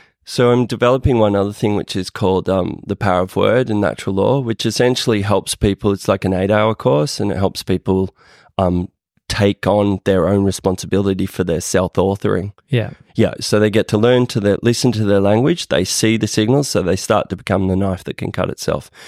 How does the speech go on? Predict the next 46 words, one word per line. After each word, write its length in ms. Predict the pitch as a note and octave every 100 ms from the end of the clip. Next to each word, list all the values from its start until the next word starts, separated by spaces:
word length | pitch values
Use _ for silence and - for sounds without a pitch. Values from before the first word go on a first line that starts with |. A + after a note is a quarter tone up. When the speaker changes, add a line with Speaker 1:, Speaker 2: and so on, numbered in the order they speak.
| - -
Speaker 1:
which 160 | A2
is 160 | B2 A2+
really 220 | A#2+ G#2+
what 180 | G#2 G2
I've 160 | G2+
developed 480 | G2+ F#2+ F#2+ F#2 -
in 120 | F#2+
myself. 640 | F#2+ F#2 F#2+ - - A2 - - -
Speaker 2:
Yeah. 160 | B2+ -
Speaker 1:
And 120 | G2
I'm 180 | F#2+ F#2+
able 160 | F#2 F2+
to 60 |
pass 360 | - E2+ E2+ -
that 160 | F2+
on. 180 | F#2 G2
And 120 | F#2+
it 60 | -
comes 240 | A2 G#2+
through 140 | - G2+
listening 420 | B2+ C3+ B2 G#2+
to 120 | - G2
the 100 | G2
words 380 | G#2 C3+ D3+
where 140 | G#2+ G#2
they 200 | G2+ G2
lay 360 | G2 G#2 B2 D#3+
in 140 | A#2
terms 300 | - G#2 F#2+
of 100 | F#2+
victimhood 480 | F#2+ - G2+ G2+ G2+
or 140 | G2+ G2 _ _ -
creator. 560 | - G2+ G#2 D3 E3+ _ - - -
So 180 | - G2+
victimhood's 680 | F2+ G#2+ - G#2 G2 G2+ -
like, 380 | F#2+ D#2+ - - _ - _
shouldn't 460 | - - G#2 G#2 G#2
have, 200 | G2+ F#2+
should 300 | - G2+ G2+
have, 420 | G2+ G2+ A2+ - - -
<laughs> 160 | -
must 400 | G#2 F#2+ G2+ G2
Speaker 2:
Yeah. 40 | -
Speaker 1:
have 280 | F#2+ F#2 -
to. 280 | G#2 G#2 -
Like, 260 | A2 -